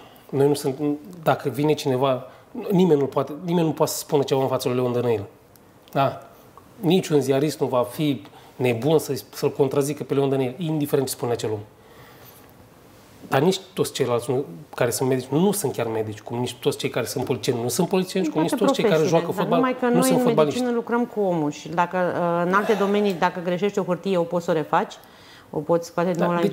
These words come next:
Speaker 2: imprimată?
Speaker 1: este atât de greu să, pentru că am văzut oameni care, domnule, au făcut, au fost bancheri o viață sau au fost, nu știu cu ce s-au ocupat, au condus o companie petrolieră și au dat la un moment dat seama că menirea lor e să facă burgeri.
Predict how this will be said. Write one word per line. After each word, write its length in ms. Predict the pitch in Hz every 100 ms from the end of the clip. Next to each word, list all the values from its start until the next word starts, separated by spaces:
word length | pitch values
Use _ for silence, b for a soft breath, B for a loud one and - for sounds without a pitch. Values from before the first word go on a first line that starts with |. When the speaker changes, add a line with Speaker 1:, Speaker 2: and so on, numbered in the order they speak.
| 165
Speaker 2:
imprimată? 140 | 254 214 175
Speaker 1:
este 0 |
atât 200 | - 147
de 80 |
greu 260 | 123 131 160
să, 160 | - 147 143 - B B -
pentru 220 | 185 -
că 80 | 180
am 80 |
văzut 260 | 175 190 202
oameni 180 | 180 170
care, 100 | 160
domnule, 200 | 156 185
au 60 | 151
făcut, 300 | - 196 - - -
au 100 | 147
fost 240 | - 175
bancheri 480 | 135 143 131 - 160
o 60 | 131
viață 380 | 110 147 180 165
sau 140 | 147
au 60 | 135
fost, 240 | 175 156 - - 170 139 139
nu 80 |
știu 160 | 151 -
cu 80 | -
ce 80 | -
s-au 120 | 151
ocupat, 300 | 120 156 147
au 80 | 131
condus 340 | - 143 143
o 80 | 135 -
companie 360 | 143 135 143 151
petrolieră 400 | - 147 175 180 B B
și 100 | -
au 60 | 180
dat 100 | 226
la 60 | 247
un 60 |
moment 160 | 220 214
dat 80 | 214
seama 200 | 196 165
că 140 | 165 143 - - - - - - - - - - 156
menirea 320 | 180 208 196
lor 160 | 196 196
e 40 |
să 80 | 190
facă 220 | 190 180
burgeri. 440 | 143 147 123 113